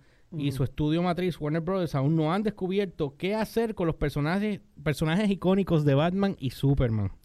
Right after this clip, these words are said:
Speaker 2: Están fritos, papá.
Speaker 1: Dice, el
Speaker 2: Eh.
Speaker 1: estudio está más avanzando cuando se trata de el alter ego de Bruce Wayne, eh, habiendo vuelto a interpretar el papel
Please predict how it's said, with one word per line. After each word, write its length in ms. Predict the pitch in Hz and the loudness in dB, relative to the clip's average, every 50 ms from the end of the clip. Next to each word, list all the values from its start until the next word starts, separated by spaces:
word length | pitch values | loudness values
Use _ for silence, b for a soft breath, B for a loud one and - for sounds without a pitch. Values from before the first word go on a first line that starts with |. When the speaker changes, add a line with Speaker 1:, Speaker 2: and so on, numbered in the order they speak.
| b b b b | b b b b
Speaker 2:
Están 460 | - 160 135 - - - 139 135 127 | -8 -6 -4 -4 -4 -4 -4 -6 -6
fritos, 460 | 113 - 143 131 127 131 139 180 196 - | -6 -6 -4 -4 -4 -2 -2 -4 -4 -4
papá. 500 | - 143 139 131 120 113 143 190 220 165 120 | -2 -2 -2 -2 -4 -6 -8 -6 -6 -4 -4
Speaker 1:
Dice, 160 | 135 127 - 165 | -2 0 2 2
el 60 | 151 | 2
Speaker 2:
Eh. 40 | 147 | 2
Speaker 1:
estudio 280 | 139 - 156 160 180 180 | 2 2 2 2 2 0
está 220 | 175 - 214 202 | 0 0 0 2
más 180 | 196 202 202 202 | 2 2 2 2
avanzando 840 | 202 190 185 165 165 - - 202 190 208 208 202 196 196 185 - - _ | 2 2 0 0 -2 -2 0 0 2 2 2 2 0 0 -2 -4 -8 _
cuando 440 | - - 156 156 160 151 147 139 139 | -6 -2 0 2 2 2 2 0 -2
se 140 | 135 - 143 | -2 -2 -2
trata 460 | 131 - 151 160 156 185 180 175 156 | -2 -2 -2 -2 -2 -2 -2 -2 -2
de 600 | - 143 131 147 147 143 139 139 139 135 - - - _ | -4 -4 -2 0 0 2 2 0 0 -2 -4 -8 -12 _
el 140 | - 131 135 143 | -4 -2 -2 0
alter 300 | 151 147 - 175 175 - | -2 -2 -2 -2 -2 -2
ego 260 | - 180 180 175 175 170 | -2 -2 -2 0 2 2
de 80 | 165 | 0
Bruce 240 | 160 156 160 151 - - 170 | 0 0 -4 -4 -4 -2 -2
Wayne, 440 | 180 196 185 160 135 135 143 139 139 b b b b b b b b b b b b | 0 0 2 2 2 0 0 -2 -6 b b b b b b b b b b b b
eh, 500 | - 139 135 135 131 131 127 127 127 127 - | -4 -2 0 0 2 2 2 0 0 -2 -2
habiendo 380 | 131 131 135 135 147 165 165 | 0 0 0 2 2 2 2
vuelto 340 | 160 170 180 185 175 - 180 | 2 2 0 0 0 -2 -2
a 40 | 170 | -2
interpretar 440 | 160 - 160 151 - 151 135 139 139 | 0 -2 -4 -4 -4 -4 -4 -4 -4
el 80 | 147 | -4
papel 420 | 139 160 151 156 165 170 156 - | -4 -4 -2 -2 -2 -4 -4 -8